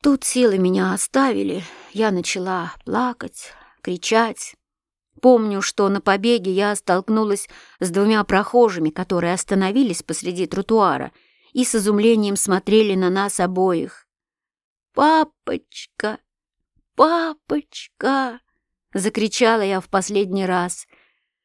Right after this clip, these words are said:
но вдруг поскользнулась на тротуаре и упала у ворот дома.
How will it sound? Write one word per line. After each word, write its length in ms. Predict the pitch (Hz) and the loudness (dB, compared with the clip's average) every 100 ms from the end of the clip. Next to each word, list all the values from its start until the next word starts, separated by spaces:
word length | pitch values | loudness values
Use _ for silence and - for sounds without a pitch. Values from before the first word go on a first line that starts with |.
| _ _ _ - | _ _ _ 6
но 160 | 320 | 8
вдруг 320 | 294 254 302 - | 8 6 2 2
поскользнулась 720 | 240 - 220 220 254 240 226 | -4 0 0 4 4 4 2
на 140 | 220 | -2
тротуаре 680 | 202 208 220 214 247 233 214 | 0 -2 2 2 2 0 -2
и 140 | - 202 | -2 0
упала 460 | 202 - 226 220 | 0 2 2 2
у 120 | 190 | -2
ворот 380 | 180 185 196 175 | -2 0 0 2
дома. 400 | 180 175 160 113 | 2 2 2 -4